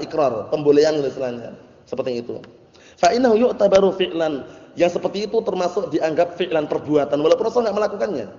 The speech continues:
Karena apa? Ikrar tadi itu, pengakuan. Wa ammal ahwal, perhatikan baik-baik, ahwal, keadaan itu maksudnya bagaimana? Fahiya sifatuhu,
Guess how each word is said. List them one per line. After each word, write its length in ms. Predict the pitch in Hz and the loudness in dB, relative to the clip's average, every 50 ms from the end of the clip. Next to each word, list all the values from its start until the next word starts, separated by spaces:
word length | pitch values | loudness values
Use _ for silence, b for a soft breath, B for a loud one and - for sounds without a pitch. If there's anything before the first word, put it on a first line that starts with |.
| - - - - - | -20 -20 -20 -6 -2
Karena 320 | 151 147 147 165 202 214 | 0 0 2 0 0 0
apa? 160 | - 160 156 | 0 -2 -4
Ikrar 320 | - 151 - - 170 165 151 | -4 -6 -4 0 0 2 2
tadi 240 | 156 147 131 131 120 | 2 2 0 0 -4
itu, 80 | 120 | -6
pengakuan. 640 | 117 120 120 123 117 117 117 113 107 104 107 185 190 - - _ _ b b b b b b b - | -6 -6 -6 -6 -6 -6 -6 -6 -6 -8 -10 -14 -18 -20 -20 _ _ b b b b b b b -4
Wa 160 | 120 120 135 | -2 0 0
ammal 320 | 147 156 160 160 156 147 | 0 2 2 0 0 0
ahwal, 640 | 151 143 151 156 151 156 156 156 160 160 160 156 - | 0 -2 2 2 4 4 4 4 4 2 2 0 -2
perhatikan 320 | 147 135 131 127 131 135 | -2 -2 -2 -2 -2 -2
baik-baik, 320 | 131 127 123 123 139 143 139 | -2 -2 -2 -2 -2 -2 -4
ahwal, 480 | - - - 143 139 139 135 139 143 | -6 -4 -2 0 2 2 2 0 -2
keadaan 560 | 143 160 - 165 143 - 151 151 143 147 156 143 | -4 -4 -2 -2 -2 -2 -2 -2 0 -2 -2 -4
itu 40 | 156 | -6
maksudnya 240 | 147 - 139 143 151 | -6 -6 -6 -4 -4
bagaimana? 640 | 131 131 123 131 131 127 127 127 131 135 147 - B B B B B - | -2 -2 -2 -2 -4 -4 -4 -4 -6 -6 -8 -10 B B B B B -8
Fahiya 480 | - - 160 151 147 151 156 151 139 | 0 0 0 2 2 0 0 -2 -2
sifatuhu, 1040 | 147 156 147 - - 147 170 214 208 214 226 214 190 170 147 127 110 98 - B | -2 -4 -6 -2 0 0 0 0 0 2 2 4 4 4 2 0 -2 -6 -10 B